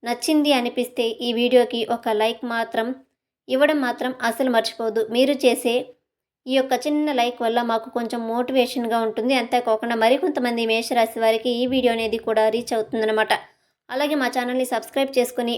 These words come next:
"ఓం నమః శివాయ" అని ఒక చిన్న కామెంట్ చేయండి.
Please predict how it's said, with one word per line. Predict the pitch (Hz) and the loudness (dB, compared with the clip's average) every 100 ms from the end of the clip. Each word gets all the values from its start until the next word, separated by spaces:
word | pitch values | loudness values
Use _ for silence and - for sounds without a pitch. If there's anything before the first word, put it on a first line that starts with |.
| - | -4
"ఓం | 226 269 294 | 0 0 0
నమః | 240 240 - - | -2 -4 -8 -10
శివాయ" | - - 226 220 220 | -6 -2 2 2 2
అని | 220 220 | 2 0
ఒక | 214 | -2
చిన్న | 226 285 277 | -4 -4 -4
కామెంట్ | 269 233 214 214 | 0 0 0 -2
చేయండి. | 220 220 220 | 0 0 2